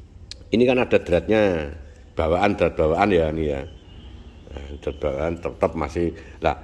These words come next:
kita beli yang ini, kebetulan ini pas ini. Ya, shock drat, shock drat pralon tiga per empat nih. Ini bisa dilepas nih, teman-teman ya. Nah, ini bisa dilepas tiga per empat.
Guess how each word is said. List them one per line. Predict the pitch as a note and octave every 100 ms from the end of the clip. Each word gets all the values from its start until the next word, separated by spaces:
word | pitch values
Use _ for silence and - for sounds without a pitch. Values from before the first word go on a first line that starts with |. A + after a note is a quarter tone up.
| - -
kita | G#2 D3+ D3+
beli | G#2+ G2+ A#2+ C#3 G3 - - - -
yang | G#2 G2+ G2
ini, | A2 B2+ A2 G#2 -
kebetulan | F#2+ F#2 F#2+ A2+
ini | A2 G#2+
pas | - E2 -
ini. | D2+ E2 - - - - - - - - - - - -
Ya, | D2+ C#2+
shock | C#2 F#2 -
drat, | - F#2+ - - - - - -
shock | - -
drat | - D#2
pralon | C#2+ E2+ A2 A2
tiga | - F#2 D2
per | C#2+
empat | C#2+ D2 C#2
nih. | C2 C2 - - - -
Ini | F#2+
bisa | F#2 F2
dilepas | D#2+ - - -
nih, | D2+
teman-teman | C2+ C#2 C#2
ya. | C#2 C#2 - - - - - - - - - -
Nah, | C#2+ C#2+
ini | C#2+
bisa | -
dilepas | - B1 - C#2+ C#2+ - - - - - -
tiga | -
per | - -
empat. | C#2 D2 D2+ -